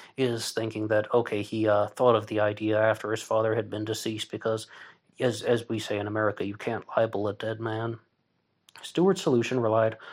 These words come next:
on handwriting comparisons, which later proved to be completely wrong when the handwriting samples attributed to Earl Van Best turned out to be the handwriting of another person.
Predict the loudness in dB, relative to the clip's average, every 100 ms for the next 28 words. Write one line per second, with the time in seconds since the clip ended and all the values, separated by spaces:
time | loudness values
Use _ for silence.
0 | -18 -10 -8 -4 -2 2 2 2 -2 -4
1 | -2 -2 0 -4 -4 -2 0 2 2 0
2 | -2 -2 -4 -14 -20 -20 _ -8 -4 -4
3 | -4 -2 0 0 -2 0 0 0 0 0
4 | 0 2 2 0 -4 -6 -6 -8 -4 -2
5 | -2 -2 -2 2 2 2 0 2 2 0
6 | -4 -16 -20 -12 -6 -4 -2 -2 0 0
7 | 2 0 0 0 0 0 0 0 0 2
8 | 0 -4 -8 -8 -8 -8 -10